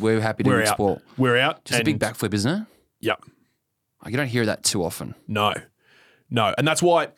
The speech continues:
Speaker 2: I know it's not the bigger names that you and I have been doing in Nuts and Bolts
Speaker 1: Oh, he's a premiership player.
Speaker 2: for, um, for a lot of the year. But the reason I wanted to bring it up is because it was at this time, like we're talking about the last week of September,
Speaker 1: Mm.
Speaker 2: they came out and said, "Nah."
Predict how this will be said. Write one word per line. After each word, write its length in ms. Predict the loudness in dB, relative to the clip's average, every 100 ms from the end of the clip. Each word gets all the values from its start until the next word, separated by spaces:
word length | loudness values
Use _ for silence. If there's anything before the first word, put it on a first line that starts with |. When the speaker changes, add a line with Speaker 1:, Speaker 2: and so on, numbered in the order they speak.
| -6
Speaker 2:
I 80 | 0
know 160 | 2 0
it's 140 | 0
not 220 | -2 -2 -4
the 80 | -4
bigger 220 | -2 0
names 280 | 2 2 2
that 180 | 0 2
you 120 | 0
and 80 | 2
I 60 | 2
have 100 | 0
been 140 | -2
doing 200 | 0 -2
in 60 | -2
Nuts 180 | -4 -4
and 80 | -2
Bolts 240 | 0 2
Speaker 1:
Oh, 160 | 2 2
he's 140 | -2
a 60 | -4
premiership 360 | -2 -2 -4 -4
player. 240 | -6 -4
Speaker 2:
for, 280 | -2 0 0
um, 240 | 0 -4 -10 -16 -18 -18 _ _ -8
for 160 | -2 0
a 60 | 0
lot 160 | 0
of 80 | -2
the 80 | -2
year. 240 | 2 2
But 160 | 0 -2
the 80 | 0
reason 200 | 2 2
I 40 |
wanted 160 | 0 0
to 60 |
bring 200 | -2 -2
it 80 | 0
up 160 | 0 -2
is 80 | -4
because 380 | -4 -2 0 0
it 80 |
was 140 | 0 0
at 120 | 0
this 160 | 0 0
time, 520 | 0 0 2 0 -8 -14 _ _ _ _ _ -4
like 160 | -2
we're 60 | 0
talking 200 | 0 0
about 80 | 0 0
the 60 |
last 320 | 2 2 0 0
week 140 | -2
of 80 | -2
September, 400 | -4 -4 -4 -2
Speaker 1:
Mm. 260 | -2 -4 -6 _ -6
Speaker 2:
they 160 | -4
came 180 | -2 -2
out 60 | -2
and 100 | -4
said, 160 | -6
"Nah." 260 | -6 -6 -8